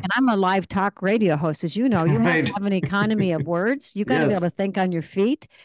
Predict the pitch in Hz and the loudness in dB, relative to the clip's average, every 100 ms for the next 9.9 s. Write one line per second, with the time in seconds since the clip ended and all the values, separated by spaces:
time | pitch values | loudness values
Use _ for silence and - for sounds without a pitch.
0 | - _ - 190 - 214 226 214 170 190 | -20 _ -8 -8 -2 -2 0 0 0 0
1 | 185 - 190 180 202 196 160 175 180 170 | -2 -2 -2 -2 -2 -2 -2 -2 -2 -2
2 | 185 - 185 160 - 180 185 202 220 233 | -4 -6 -10 -10 -8 -8 -6 -4 -2 -2
3 | 220 - - 151 135 196 196 175 156 196 | -4 -6 -2 2 2 2 2 0 0 -2
4 | 208 185 185 170 180 180 170 156 - 175 | -2 -4 -2 -2 -2 -4 -4 -6 -4 -2
5 | 160 143 170 175 202 160 175 180 190 - | -2 -2 -2 2 0 2 0 0 -2 -2
6 | 165 185 - 165 160 170 160 147 180 180 | -2 -2 -4 -2 -2 -2 -4 -2 0 2
7 | 202 208 - - - - 190 190 196 196 | 0 -2 -10 -20 -20 -6 0 0 2 2
8 | 220 196 190 196 196 135 - - 175 175 | 2 2 2 0 -2 -6 -10 -6 -2 2
9 | 185 185 160 - 170 160 151 151 151 | 2 2 -2 -2 -2 -2 -2 -4 -6